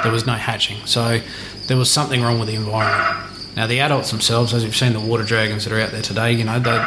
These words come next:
they're fat, they're healthy, they, they do really well. They still struggle to actually have viable hatchlings that come out of the ground if they're left to their own devices. Um,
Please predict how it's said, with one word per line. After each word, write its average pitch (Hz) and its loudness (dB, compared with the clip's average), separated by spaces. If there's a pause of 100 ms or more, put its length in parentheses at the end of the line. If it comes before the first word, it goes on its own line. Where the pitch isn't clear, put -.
they're 123 2
fat, - -2
they're 117 0
healthy, 110 -4
they, 113 -2
they 110 -2
do 117 2
really 120 4
well. 120 4 (760)
They 117 2
still 127 2 (400)
struggle 113 0
to 107 -2
actually 110 -2
have 107 -2
viable 101 0
hatchlings 101 -2
that 98 -4
come 101 -2
out 98 0
of 95 -6
the 98 -4
ground 101 0
if - -2
they're 98 2
left - 0
to 104 2
their 98 0
own 101 0
devices. 107 0 (600)
Um, 104 0